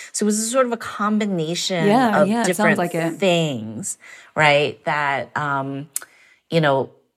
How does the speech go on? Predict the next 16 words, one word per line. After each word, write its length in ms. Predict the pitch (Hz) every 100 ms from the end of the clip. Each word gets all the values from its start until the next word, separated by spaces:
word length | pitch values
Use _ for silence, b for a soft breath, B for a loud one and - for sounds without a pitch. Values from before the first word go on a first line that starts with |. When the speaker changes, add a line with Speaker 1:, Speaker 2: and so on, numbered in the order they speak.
| -
Speaker 1:
h-, 80 | - - - -
held 420 | - 196 180 156
them 440 | 160 143 131 131 _
back. 640 | 147 143 139 87 80 - 110
And 100 | 160
it's 100 | 131
hard 240 | - 180
to 100 | 170
say, 240 | 160 160 147
well, 260 | 135 120
was 160 | 120 123
it 100 | 92
the 140 | - -
English? 560 | 240 226 214 175 190 165
Was 240 | 165 147
it 160 | 127